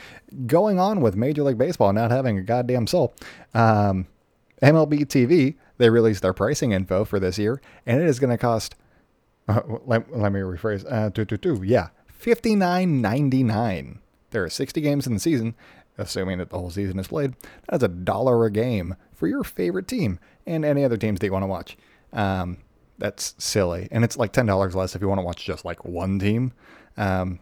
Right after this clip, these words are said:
which seems like a terrible deal, too. Back in March, the price for a full season of one hundred and sixty-two games was a hundred and twenty-two dollars. So basically, the price has actually gone up if you do it per game. Um, and they wouldn't have, and they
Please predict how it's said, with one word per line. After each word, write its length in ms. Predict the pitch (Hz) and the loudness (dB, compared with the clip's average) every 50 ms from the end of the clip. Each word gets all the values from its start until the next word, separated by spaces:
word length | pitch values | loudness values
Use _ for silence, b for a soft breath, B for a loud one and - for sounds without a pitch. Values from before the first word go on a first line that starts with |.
| - - | -12 -6
which 340 | 104 104 95 - - - - | -4 -4 -4 -4 -8 -18 -14
seems 260 | - - 104 95 90 | -8 -4 -2 -2 -2
like 80 | 92 90 | -2 -4
a 40 | 90 | -4
terrible 340 | - 113 104 107 98 107 107 | -2 0 0 0 0 0 0
deal, 200 | 113 117 123 120 | 0 0 0 0
too. 220 | - 156 113 - _ _ _ b b b b b b b b - | 0 -2 -4 -4 _ _ _ b b b b b b b b -6
Back 180 | - 156 139 - | -2 -2 -2 0
in 80 | - 127 | 0 -2
March, 360 | 123 127 131 143 135 - - | 0 0 0 -2 -2 0 0
the 100 | 113 101 | 0 0
price 280 | - - 120 123 117 | 2 2 0 0 0
for 220 | - - - 107 107 | -4 -2 0 2 2
a 380 | 113 - 123 104 101 95 98 | 2 2 2 2 2 0 -2
full 400 | 101 - - - - - 226 185 | -4 -8 -14 -10 -2 0 0 0
season 380 | 160 - 165 147 123 131 127 123 | 2 4 4 4 6 4 4 2
of 140 | 101 104 92 | 2 0 0
one 260 | 92 101 117 131 127 | 2 2 2 4 4
hundred 300 | 120 135 139 127 127 127 | 4 4 4 6 4 4
and 100 | 123 120 | 4 2
sixty-two 460 | - - 120 - 135 127 113 127 120 107 | 0 -2 -2 0 0 2 2 2 2 2
games 300 | 120 117 110 104 95 - | 4 4 4 4 2 0
was 240 | - 107 110 98 | 0 2 2 2
a 100 | - 95 | 2 2
hundred 240 | 90 120 135 135 120 | 2 4 4 4 4
and 100 | 110 110 | 4 4
twenty-two 400 | 101 - 117 104 98 87 104 101 | 4 4 2 2 2 2 2 2
dollars. 400 | 98 90 82 78 76 - - - B B B B B B B | 2 2 0 -2 -4 -6 -10 -14 B B B B B B B
So 140 | B - 147 | B -6 -4
basically, 340 | 196 208 170 - 160 135 113 | -2 -2 -2 0 2 2 2
the 80 | 101 | 2
price 360 | 92 - - 151 143 120 - | 0 0 0 2 2 2 2
has 100 | - 101 | 2 0
actually 500 | 113 117 113 - 127 104 101 90 90 90 92 - | 2 0 2 0 0 0 0 -2 -4 -10 -14 -8
gone 360 | - - 90 104 113 107 92 80 | -2 0 0 2 2 0 0 -2
up 240 | 87 123 - - - | -4 -4 -4 -6 -6
if 200 | - 107 - - | -6 -6 -4 -2
you 80 | 120 | -4
do 240 | 104 92 98 98 104 120 | -2 -2 -2 -2 -2 -2
it 180 | 107 95 - | -4 -8 -12
per 220 | - - 95 98 104 | -6 -2 -2 -2 -2
game. 360 | 92 87 87 98 113 123 117 B B B B B B B B B | -2 -4 -4 -2 -4 -4 -6 B B B B B B B B B
Um, 440 | 110 101 98 95 92 90 87 87 - - | 0 0 2 2 0 -2 -4 -6 -6 0
and 200 | - 113 107 110 | 2 4 6 6
they 80 | 117 127 | 6 6
wouldn't 260 | 127 139 135 127 113 | 6 6 6 6 4
have, 120 | 107 98 - | 4 2 2
and 140 | - 107 101 | 2 2 2
they 180 | 95 95 95 | 4 2 -2